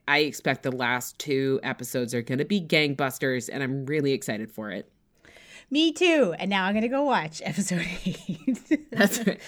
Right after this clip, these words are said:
Speaker 1: That's right. Okay, so when we come back in episode eight,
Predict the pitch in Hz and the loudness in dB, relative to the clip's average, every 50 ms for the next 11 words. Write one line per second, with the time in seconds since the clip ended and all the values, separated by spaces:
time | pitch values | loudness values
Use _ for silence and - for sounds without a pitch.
0 | - - - - - - 170 156 165 165 170 - - - 180 165 151 147 143 139 | -16 -16 -16 -18 -2 2 4 4 4 4 2 -2 -2 0 2 4 4 4 4 2
1 | 135 135 - - - - - - - - - 202 - 202 156 135 120 - - - | 2 0 -4 -6 -12 -16 -16 -16 -2 0 2 4 6 6 6 6 2 -2 -6 2
2 | - 254 208 180 160 151 156 160 170 185 202 - 254 240 220 214 190 180 170 180 | 6 6 8 8 6 4 2 2 2 2 2 2 2 4 4 6 6 6 4 4
3 | 180 - - - 180 175 185 - 180 180 - 190 - - 185 180 180 - 170 165 | 0 -4 -2 0 0 0 2 2 0 0 0 0 2 4 4 4 4 2 2 2
4 | 135 131 127 113 - | 2 2 0 -2 -6